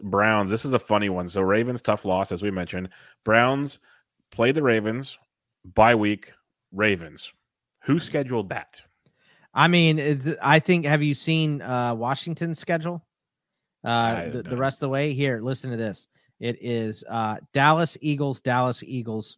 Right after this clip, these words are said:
Speaker 2: Giants.
Speaker 1: Wow. Like, but
Speaker 2: Yeah.
Speaker 1: this one, like, literally, they could game plan for the Ravens for three straight weeks.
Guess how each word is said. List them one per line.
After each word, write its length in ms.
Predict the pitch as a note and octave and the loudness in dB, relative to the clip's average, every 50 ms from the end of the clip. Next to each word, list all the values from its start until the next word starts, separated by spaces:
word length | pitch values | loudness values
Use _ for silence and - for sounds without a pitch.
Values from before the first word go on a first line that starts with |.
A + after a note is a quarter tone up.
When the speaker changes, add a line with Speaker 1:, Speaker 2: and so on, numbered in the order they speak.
| _ - | _ -12
Speaker 2:
Giants. 540 | - G2 E2+ D2+ - - - - - - _ _ _ _ _ _ _ _ _ _ _ _ _ _ - - - - _ _ | -10 -10 -10 -12 -14 -18 -20 -20 -20 -20 _ _ _ _ _ _ _ _ _ _ _ _ _ _ -20 -20 -20 -20 _ _
Speaker 1:
Wow. 260 | G2 F2+ E2+ E2+ E2+ - _ _ - - - - _ _ | -6 -6 -6 -6 -8 -12 _ _ -20 -20 -20 -20 _ _
Like, 120 | A2 G#2+ A2 | -6 -2 0
but 100 | C3 A#2 | 0 2
Speaker 2:
Yeah. 60 | G2+ | 4
Speaker 1:
this 180 | C#3+ E3+ - - | 2 2 2 0
one, 120 | D3 B2+ | 0 0
like, 140 | A#2 G2+ G#2 | 0 0 0
literally, 300 | B2 C3+ C#3 B2+ A2+ G2+ | 0 2 2 2 2 0
they 120 | G#2 G#2 | 0 -2
could 220 | - - G#2+ F#2+ F#2 | -4 -4 -8 -4 -4
game 200 | G#2 G#2 G#2+ G#2+ | -2 -2 -2 -2
plan 200 | - A2 G2+ G2 | -4 -4 -4 -2
for 80 | G#2 | -4
the 60 | F#2+ | -2
Ravens 280 | F#2 F#2+ G2 F#2+ F#2+ - | 0 0 -2 -2 -4 -10
for 80 | F2+ E2 | -12 -12
three 200 | - F#2+ F2+ E2+ | -10 -10 -10 -8
straight 180 | - F2 E2 D#2 | -8 -10 -10 -10
weeks. 300 | E2+ D#2+ D2+ - - | -10 -12 -14 -16 -20